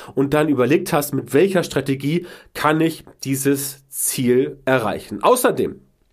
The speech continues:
hat sich Mark Watney auf dem Mars in dem Film nicht von unvorhergesehenen Situationen unterkriegen lassen. Das heißt, natürlich sind bei Mark Watney in dem Film, wie bei allen anderen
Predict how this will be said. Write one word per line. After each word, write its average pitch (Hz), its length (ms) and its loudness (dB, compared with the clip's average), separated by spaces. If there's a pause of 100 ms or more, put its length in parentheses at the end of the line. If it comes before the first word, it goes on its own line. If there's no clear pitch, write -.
(480)
hat 123 160 -6
sich 139 120 -2
Mark 135 220 2
Watney 185 300 2
auf 139 100 -2
dem 135 160 2
Mars 170 300 2
in 139 100 -2
dem 123 140 0
Film 202 460 2 (540)
nicht 143 540 -2
von 196 560 0
unvorhergesehenen 165 1200 2
Situationen 139 800 0
unterkriegen 196 560 2
lassen. - 300 -6 (380)
Das 147 200 0
heißt, 117 280 -2
natürlich 151 760 2
sind 190 300 0
bei 156 180 4
Mark 143 260 0
Watney 170 280 -2
in 131 120 0
dem 123 140 0
Film, 156 540 -2
wie 196 260 -4
bei 147 380 -2
allen 139 180 -2
anderen 147 540 -2